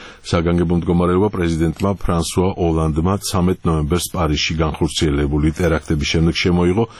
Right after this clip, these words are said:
და მისი ვადა კანონის თანახმად თორმეტი დღით შემოიფარგლებოდა. ახლა საკანონმდებლო ორგანომ მოიწონა კანონპროექტი, რომელიც დეპუტატებს დასამტკიცებლად წარუდგინა საფრანგეთის პრემიერ-მინისტრმა მანუელ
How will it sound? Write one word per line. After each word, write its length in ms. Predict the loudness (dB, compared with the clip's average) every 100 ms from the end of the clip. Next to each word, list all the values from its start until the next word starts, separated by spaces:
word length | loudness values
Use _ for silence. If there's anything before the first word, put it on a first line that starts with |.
| -20 -6
და 60 | 0 2
მისი 200 | 2 0 2
ვადა 240 | 2 0 -2
კანონის 400 | -2 0 0 -2 -2
თანახმად 400 | 0 0 0 -4 -4 -20 -18 -2
თორმეტი 480 | 0 2 0 0 -4
დღით 200 | -2 -2 0
შემოიფარგლებოდა. 840 | 0 2 0 -2 -4 -4 -6 -8 -10 -16 -20 -20 -18 -6 -4
ახლა 200 | 0 0 2
საკანონმდებლო 640 | -2 0 0 2 0 2 2
ორგანომ 300 | 2 2 2 2
მოიწონა 400 | 2 0 0 -2 -2
კანონპროექტი, 600 | 2 2 2 0 0 2 2
რომელიც 260 | 2 0 0
დეპუტატებს 520 | -2 0 -2 0 0 -2
დასამტკიცებლად 720 | -2 0 -2 0 -2 0 0 0
წარუდგინა 520 | -2 -2 -2 0 2 2 -2 -4
საფრანგეთის 520 | -4 -4 -4 -4 -6 -4
პრემიერ-მინისტრმა 800 | 0 2 2 2 2 0 0 -2 -2 -12 -14 -4
მანუელ 460 | 0 2 2 2